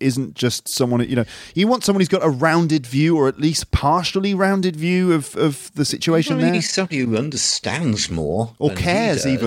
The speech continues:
Speaker 1: even, or even cares.
Speaker 2: You know, even cares. But, I mean, you were asking me whether, you know, Hillary, you know, has got blood on her hands for being part of a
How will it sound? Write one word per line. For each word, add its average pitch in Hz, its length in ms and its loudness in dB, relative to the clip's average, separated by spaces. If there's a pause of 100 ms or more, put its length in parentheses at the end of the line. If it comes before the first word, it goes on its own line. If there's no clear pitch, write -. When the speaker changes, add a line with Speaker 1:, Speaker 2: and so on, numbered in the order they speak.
(160)
Speaker 1:
even, 104 100 -6
or 143 40 -2
even 156 220 -4
cares. 123 760 -8
Speaker 2:
You 101 100 -6
know, 78 160 -4
even 90 160 -4
cares. 101 380 -2
But, 110 200 -2
I 120 120 0
mean, 131 200 0
you 131 220 0
were 131 80 2
asking 147 320 0
me 110 40 -2
whether, 104 380 0
you 117 120 -4
know, 92 80 -2
Hillary, 107 840 -2
you 95 160 -8
know, 82 260 -4
has 95 180 -4
got 101 260 -2
blood 110 240 0
on 98 120 0
her 87 200 -4
hands 80 540 -4
for 92 160 -6
being 95 260 -4
part 95 400 -6
of 82 140 -8
a 82 120 -8